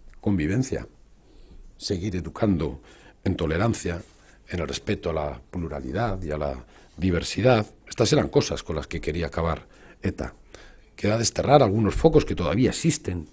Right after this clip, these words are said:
en algunos pueblos de, de Euskadi y de Navarra, de, de intolerancia, de odio, de rechazo. Queda seguir defendiendo la memoria, porque la memoria tiene que servirnos para dos cosas. Una, para levantar un muro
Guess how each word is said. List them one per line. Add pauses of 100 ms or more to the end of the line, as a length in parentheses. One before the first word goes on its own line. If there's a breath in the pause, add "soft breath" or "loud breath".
en
algunos
pueblos
de, (260 loud breath)
de
Euskadi
y
de
Navarra,
de,
de
intolerancia,
de
odio, (240 soft breath)
de
rechazo. (1300 loud breath)
Queda
seguir
defendiendo
la
memoria, (1300 loud breath)
porque
la
memoria
tiene
que
servirnos
para
dos
cosas. (360 soft breath)
Una,
para
levantar
un
muro